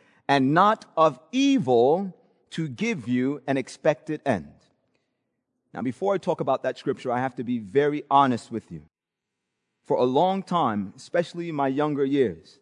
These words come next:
I had a very perverted, uh, uh, uh, uh, concept of who God was. I had a very, very corrupt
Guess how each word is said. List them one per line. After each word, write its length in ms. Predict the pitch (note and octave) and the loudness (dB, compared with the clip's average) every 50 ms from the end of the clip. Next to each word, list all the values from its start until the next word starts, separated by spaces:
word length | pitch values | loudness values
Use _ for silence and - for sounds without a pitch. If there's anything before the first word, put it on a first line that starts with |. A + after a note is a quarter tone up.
| _ _ _ _ _ - | _ _ _ _ _ -4
I 80 | C3+ | 0
had 120 | D3+ D#3 C3+ | 2 2 2
a 80 | B2+ | 2
very 500 | B2 A2+ G#2 A2 F3+ G3 G3+ G3+ G3+ G3+ | 0 -4 -6 -4 -2 -2 -2 -2 -6 -6
perverted, 920 | F3+ _ - E3 D3+ C#3 B2 A2 C#3 D#3 F3 E3+ E3 E3+ E3+ E3 D3+ D#3 - _ _ _ _ _ _ - | -10 _ -4 -4 -4 -4 -2 2 2 4 4 2 0 -2 -4 -6 -8 -12 -18 _ _ _ _ _ _ -8
uh, 140 | G#2 G#2+ - | -6 -6 -4
uh, 260 | - A#2+ - - A2+ - | -4 -6 -6 -6 -10 -10
uh, 100 | - - - | -10 -10 -10
uh, 100 | - A#2+ | -10 -12
concept 1000 | _ - - - - F#3+ F#3 F3+ F3+ E3 - - D3 G2 - _ _ _ - - _ _ _ _ _ _ _ _ _ _ _ _ _ _ _ _ _ _ _ _ _ _ _ _ - | _ -12 -12 -6 -2 -2 0 0 -2 -4 -6 -8 -10 -10 -10 _ _ _ -20 -20 _ _ _ _ _ _ _ _ _ _ _ _ _ _ _ _ _ _ _ _ _ _ _ _ -2
of 160 | C3 B2+ - | -2 -2 -2
who 260 | - - F#3+ F#3+ F3 | -4 -4 -4 -4 -4
God 360 | C#3 A#2 D3+ D3 D3 D3 C#3 | 0 2 2 4 4 2 0
was. 720 | C#3 C3 D3 C#3 C3 G#2 E2+ F2 - - - - - - _ _ _ _ _ _ _ _ _ _ _ _ _ _ _ _ _ _ _ _ _ _ _ _ _ _ _ - | 0 0 2 2 2 0 -2 -8 -16 -20 -20 -20 -20 -20 _ _ _ _ _ _ _ _ _ _ _ _ _ _ _ _ _ _ _ _ _ _ _ _ _ _ _ -6
I 60 | B2+ | -2
had 140 | D3 D3+ D3+ | 0 0 0
a 40 | |
very, 540 | C#3+ B2 A2 A2+ D3 F#3 G#3+ A3 G#3 G#3 G#3 | -2 -4 -6 -4 -2 0 0 0 -2 -2 -6
very 320 | F3 D3 F3+ F#3 F#3+ F#3 F3+ | -6 -2 -2 -2 -2 -2 -6
corrupt 460 | - - - E3+ F3 F3+ E3+ - | -6 -4 -2 0 0 0 -2 -4